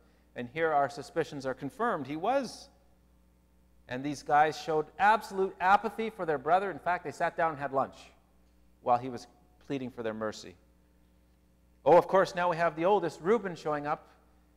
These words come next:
to say what? Basically, "I told you so." Look at now, please, verse twenty-two. Reuben answered them, saying,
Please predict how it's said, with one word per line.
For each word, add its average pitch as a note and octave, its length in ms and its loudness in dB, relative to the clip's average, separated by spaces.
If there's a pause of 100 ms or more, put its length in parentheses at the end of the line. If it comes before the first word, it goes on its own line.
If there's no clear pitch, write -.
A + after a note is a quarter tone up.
(220)
to C3 80 -14
say D3+ 280 -2
what? D3 440 0
Basically, D3+ 400 0
"I C3+ 80 4
told A#3+ 300 6
you C#3+ 60 -2
so." F#2 340 -6 (380)
Look E3+ 160 -6
at D#3+ 100 -4
now, D3 180 0
please, D3+ 520 -6 (100)
verse C#3 220 0
twenty-two. D#3+ 680 -2 (260)
Reuben D#3 320 2
answered E3+ 380 -2
them, F3+ 180 2
saying, F#3 460 -2